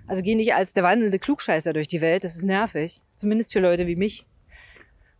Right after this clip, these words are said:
Und ja, fragt euch gegenseitig, wie es euch geht. Und dann trefft euch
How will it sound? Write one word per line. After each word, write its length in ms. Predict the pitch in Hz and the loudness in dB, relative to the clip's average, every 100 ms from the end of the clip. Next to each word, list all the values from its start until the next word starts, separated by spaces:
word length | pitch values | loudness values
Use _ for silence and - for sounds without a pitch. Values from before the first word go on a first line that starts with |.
| _ _ _ - | _ _ _ -2
Und 800 | 208 208 202 208 202 196 202 190 - - - _ _ _ _ _ - _ - - - - - _ | 2 4 4 2 2 0 -2 -4 -8 -16 -20 _ _ _ _ _ -20 _ -20 -20 -20 -20 -20 _
ja, 260 | 403 285 165 - _ _ _ _ _ _ - _ | -2 0 -2 -10 _ _ _ _ _ _ -20 _
fragt 260 | - 359 | -4 -2
euch 140 | 320 - | -2 -2
gegenseitig, 420 | 285 277 262 220 | -4 -2 -2 -2
wie 40 | 262 | -6
es 120 | 262 | -2
euch 180 | 247 - | -4 -2
geht. 300 | 320 185 - _ _ _ _ _ - - - _ _ | -2 -2 -4 _ _ _ _ _ -20 -20 -20 _ _
Und 140 | 226 | -4
dann 360 | 269 294 294 294 - - | -2 0 -2 -4 -12 -2
trefft 280 | 349 349 | 0 0
euch 360 | 359 269 - | 0 0 -2